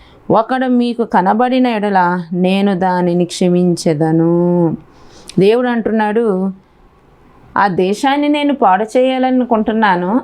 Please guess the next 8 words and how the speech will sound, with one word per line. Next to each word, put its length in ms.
అయితే 600
అక్కడంట 500
న్యాయం 640
జరిగించుచు 840
విచారణ 640
చేయడి, 360
దాని 240
రాజవీధులలో 1000